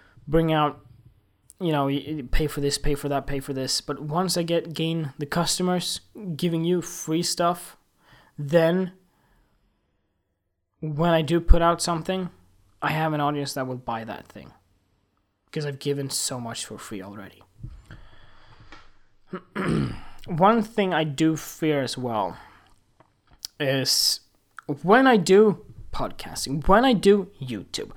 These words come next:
when I do fashion, when I do concept art, when I do portrait, when I am running a business, when I am doing the nine-to-five. These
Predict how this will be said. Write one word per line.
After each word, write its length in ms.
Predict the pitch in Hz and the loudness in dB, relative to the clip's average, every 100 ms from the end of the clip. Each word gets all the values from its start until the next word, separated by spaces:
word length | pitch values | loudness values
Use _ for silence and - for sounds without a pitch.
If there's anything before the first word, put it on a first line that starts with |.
| - | -8
when 220 | 156 208 | 4 6
I 100 | 269 | 8
do 300 | 226 202 196 - | 6 6 4 -4
fashion, 640 | - 156 117 - 90 71 | -8 -6 -4 -6 -8 -14
when 260 | 135 160 254 | -6 2 4
I 100 | 262 | 4
do 360 | 190 190 151 - | 4 4 2 -2
concept 440 | - 151 123 127 120 | -4 -4 -4 -6 -8
art, 240 | 98 120 | -8 -6
when 200 | 147 233 | 0 4
I 100 | 247 | 4
do 240 | 196 202 180 - | 4 2 0 -4
portrait, 440 | 151 120 120 113 - - | -2 -2 -4 -10 -14 -6
when 180 | 151 226 | 2 6
I 120 | 240 | 8
am 280 | 214 196 180 - | 8 4 0 2
running 280 | 165 165 156 | 4 4 0
a 60 | |
business, 480 | 135 107 - 85 - - - | -4 -6 -6 -8 -12 -14 -12
when 280 | 139 156 233 | -2 4 8
I 100 | 254 | 8
am 280 | 196 185 180 - - | 8 6 4 -6 -6
doing 240 | - 160 165 | 0 2 2
the 80 | 143 | -2
nine-to-five. 680 | 120 120 - - 87 69 - - - - | -2 -6 -10 -12 -12 -12 -16 -20 -20 -14
These 520 | 156 156 175 180 - | -10 4 6 6 4